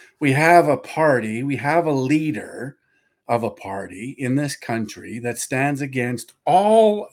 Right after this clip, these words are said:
of that nonsense. But, but here's the problem, is we live in a society right now, and it's been building for a long time. We're all, to a certain degree, guilty of it.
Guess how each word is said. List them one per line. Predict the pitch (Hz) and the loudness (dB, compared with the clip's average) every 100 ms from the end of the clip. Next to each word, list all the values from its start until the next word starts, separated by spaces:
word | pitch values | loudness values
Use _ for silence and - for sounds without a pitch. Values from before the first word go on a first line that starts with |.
| - | -6
of | 165 139 | -4 0
that | 139 143 143 | -2 -2 -6
nonsense. | 123 117 104 - 87 82 - - _ _ _ _ _ _ _ - | -4 -4 -6 -12 -16 -18 -20 -20 _ _ _ _ _ _ _ -2
But, | - - | -2 0
but | 160 151 | -4 -2
here's | 202 226 196 | 0 0 -2
the | 175 | -6
problem, | - - 156 139 107 104 - _ _ _ _ _ _ - | -6 -2 2 2 -2 -12 -18 _ _ _ _ _ _ -6
is | 139 139 | -4 -2
we | 156 | 0
live | 151 185 214 | 2 2 2
in | 226 | -2
a | 220 | -4
society | - 170 - 160 170 180 175 143 | -6 -8 -4 0 0 0 0 -2
right | 123 113 120 120 | -4 -6 -6 -8
now, | 113 101 92 104 | -12 -14 -12 -6
and | 139 | -4
it's | 139 139 | -4 -8
been | - 139 147 139 | -8 -2 -2 -2
building | 117 147 175 160 156 | -2 0 0 -2 -6
for | 151 123 | -8 -10
a | 113 | -8
long | 120 139 160 156 | -4 -2 -2 -6
time. | 120 110 110 113 - _ _ _ _ | -8 -8 -10 -12 -14 _ _ _ _
We're | - 117 120 | -14 -6 -2
all, | 131 147 165 170 - _ _ _ _ | 0 2 2 0 -8 _ _ _ _
to | - 135 | -6 -6
a | |
certain | - 165 170 143 | -4 -6 -6 -10
degree, | 123 131 143 131 | -6 -4 -4 -4
guilty | 123 135 135 139 120 | -6 -6 -6 -8 -8
of | 107 | -8
it. | 107 120 | -10 -14